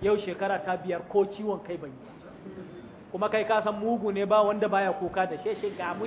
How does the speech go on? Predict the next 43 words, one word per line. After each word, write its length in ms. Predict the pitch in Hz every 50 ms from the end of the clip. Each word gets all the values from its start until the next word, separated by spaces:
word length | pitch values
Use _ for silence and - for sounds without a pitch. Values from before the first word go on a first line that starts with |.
| 185 -
daram. 360 | - 220 110 214 214 214 214 - - - - - - - - - - - - - - - - - - - - - - - - - - - - - - - - - - -
To 60 | 180
haka 240 | 226 277 - 233 208
al'amari 400 | 185 180 170 202 202 180 165 156
yake. 280 | 143 139 - - - - - - - - - - - - - - - -
Ina 200 | 196 202 226 196
fata 280 | - 185 175 165 185 170
an 100 | 170 170
gane 260 | 175 180 180 170 147 - -
ko? 140 | 190 220 - - - - - - - - -
To 60 | -
Allah 260 | - 214 262 254 240
ya 60 | 214 220
ce 100 | 208 196 - -
duk 120 | 233 240 214
yanda 360 | 226 240 254 269 262 254 226
mai 200 | 208 202 185 175 - -
sihiri 420 | 233 233 196 202 202 185 196 196 180
zai 140 | 214 220 202
yi 140 | 190 196 - -
sihiri, 460 | - 226 202 185 185 170 175 180 185 175
yayi 180 | 170 180 208 233
abun 240 | - 185 165 202 247
nan, 180 | 262 247 214 - - - - - - -
duk 140 | - 277 - -
abin 260 | 262 233 190 240 254
da 100 | 233 220
zai 220 | 190 214 226 214 214
din, 240 | - 269 330 254 165 - - - - - -
ai 140 | - 226 269
Allah 300 | 247 277 294 285 262 233
ne 100 | 220 226 233
mai 160 | 226 202 196
isar 220 | 196 190 - 214 208 -
da 80 | 190 175 139
abu. 180 | 147 147 151 - - - - -
To 60 | - 175
wa 140 | 175 180 185
ma 200 | 208 233 254 233
hum 160 | 214 226 202
bidarrina 840 | 180 185 175 190 208 220 220 214 214 233 233 226 233 226 233 240 233 - - - - - - - - - 135
bihi 320 | 160 226 226 208 214 208 196
min 160 | 190 185 180